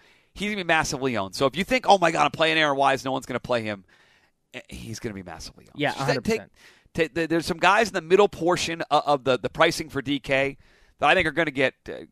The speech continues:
Speaker 1: totally lost in the shuffle 'cause people are gonna wanna play the big guys up top. They're gonna go cheap in the middle, the, the, the, the, uh, stars and scrubs, uh, lineup. So
Speaker 2: So the
Speaker 1: that
Speaker 2: other thing I get worried about, too, is that you,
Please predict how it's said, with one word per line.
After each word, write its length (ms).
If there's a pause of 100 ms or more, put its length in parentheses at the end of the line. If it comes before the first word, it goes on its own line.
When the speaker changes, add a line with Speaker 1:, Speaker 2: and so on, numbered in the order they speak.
(140)
Speaker 1:
totally 300
lost 280
in 60
the 80
shuffle 320
'cause 100
people 180
are 40
gonna 100
wanna 140
play 160
the 80
big 180
guys 260
up 100
top. 360 (300)
They're 120
gonna 140
go 20
cheap 300
in 60
the 60
middle, 220
the, 140 (120)
the, 80 (160)
the, 360
the, 80
uh, 160
stars 320
and 100
scrubs, 560
uh, 140
lineup. 400
So 340 (200)
Speaker 2:
So 180
the 80
Speaker 1:
that 80
Speaker 2:
other 100
thing 160
I 80
get 160
worried 240
about, 220
too, 200
is 120
that 220
you, 140